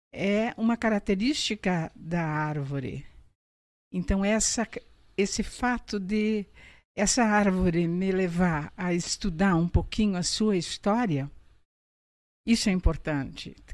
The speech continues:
Cada planta tem a sua história. E cada pessoa tem a sua história. E, e essa história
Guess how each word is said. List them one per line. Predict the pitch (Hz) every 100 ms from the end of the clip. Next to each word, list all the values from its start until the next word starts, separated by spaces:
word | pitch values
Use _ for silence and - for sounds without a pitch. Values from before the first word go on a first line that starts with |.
| -
Cada | 302 262
planta | - - 202 190 -
tem | - 190 175
a | 165
sua | - - 190 175
história. | - - - - 160 135 123 - - - - - - - -
E | 196
cada | 202 185
pessoa | 185 180 - - 208 202 185
tem | - 165
a | 160
sua | - - 151
história. | 147 - 151 147 143 143 - - - - - - -
E, | - 196 196 196 190 180 - - _ - _ -
e | 170 226
essa | 226 -
história | 240 - - 233 240 254 269 320